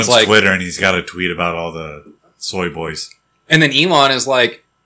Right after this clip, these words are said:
Speaker 2: "Yo, I'm gonna track you down through Starlink.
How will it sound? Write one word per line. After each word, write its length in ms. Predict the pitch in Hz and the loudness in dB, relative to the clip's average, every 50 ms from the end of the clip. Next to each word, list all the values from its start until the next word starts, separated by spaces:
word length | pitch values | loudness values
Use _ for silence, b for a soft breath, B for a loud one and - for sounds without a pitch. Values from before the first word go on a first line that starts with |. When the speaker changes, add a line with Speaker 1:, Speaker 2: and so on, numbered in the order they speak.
| _ - | _ -2
Speaker 2:
"Yo, 240 | 120 131 147 117 | 2 2 4 4
I'm 140 | 92 120 131 | 4 2 2
gonna 160 | 143 123 101 | 2 2 0
track 320 | - - 139 131 120 - - | 0 0 0 0 0 0 -2
you 100 | 131 151 | -2 0
down 300 | 143 113 104 107 107 104 | 0 0 0 0 -2 -4
through 320 | - 120 110 104 98 90 | -6 -6 -6 -6 -6 -4
Starlink. 760 | - - - - 127 143 165 147 107 92 90 82 82 - | -2 -2 0 2 4 4 4 2 0 -2 -4 -4 -8 -12